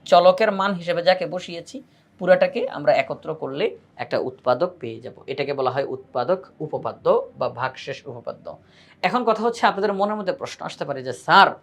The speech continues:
আমরা এখানের মধ্যে কত বসাইলে সম্পূর্ণটার মান জিরো হবে?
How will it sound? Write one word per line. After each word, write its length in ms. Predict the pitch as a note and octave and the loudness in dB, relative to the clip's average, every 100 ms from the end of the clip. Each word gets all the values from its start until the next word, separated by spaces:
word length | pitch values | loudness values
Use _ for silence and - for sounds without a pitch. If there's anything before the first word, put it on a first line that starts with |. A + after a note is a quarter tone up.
| _ _ _ - | _ _ _ -4
আমরা 220 | E3 G3 | 0 0
এখানের 280 | F3 F#3+ G3 | 0 -2 -4
মধ্যে 140 | G3 - | -4 -2
কত 240 | E3 - F3+ | -2 0 2
বসাইলে 600 | F3 F3+ - A#3 B3 C4+ | 4 4 4 2 2 -2
সম্পূর্ণটার 580 | A3+ G#3+ G3 F#3+ F#3 | -2 -2 -4 -4 -4
মান 200 | F#3 F3+ | -4 -6
জিরো 240 | C3+ C#3+ D3+ | -6 -2 -2
হবে? 340 | D3+ C#3+ C3 | 0 -2 -4